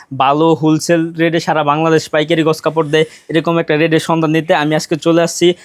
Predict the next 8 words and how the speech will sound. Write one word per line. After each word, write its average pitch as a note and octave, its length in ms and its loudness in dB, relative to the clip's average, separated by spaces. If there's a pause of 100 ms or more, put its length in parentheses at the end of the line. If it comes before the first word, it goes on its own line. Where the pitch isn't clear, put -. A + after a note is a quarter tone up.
(160)
মেসার্স D#3 420 -2
আরবি E3 300 0
বস্ত্র D#3 320 -2
বিতান E3 380 -2
বাইপাল D#3 320 0
পাইকারি D#3+ 320 0
কাপড়ের E3 320 0
মার্কেটে। E3 440 0